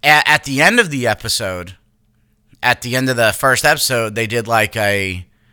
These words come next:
um, like, a run through of everything that you're about to see this season and everything.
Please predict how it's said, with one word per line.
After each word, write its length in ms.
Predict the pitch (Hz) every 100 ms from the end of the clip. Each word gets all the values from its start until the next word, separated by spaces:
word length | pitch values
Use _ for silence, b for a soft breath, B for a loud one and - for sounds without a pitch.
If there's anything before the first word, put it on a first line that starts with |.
| _ _ _
um, 680 | 92 113 104 95 90 85 82 - _ _ _ 92
like, 160 | 104
a 60 | 98
run 320 | 101 131 127
through 340 | - 120 104
of 160 | 95 90
everything 480 | 120 120 123 131 123
that 140 | 113
you're 80 | 90
about 260 | 113 113 107
to 80 | 107
see 200 | - 117
this 200 | 101 92
season 440 | 107 98 90 85
and 100 | 90
everything. 460 | 87 82 85 62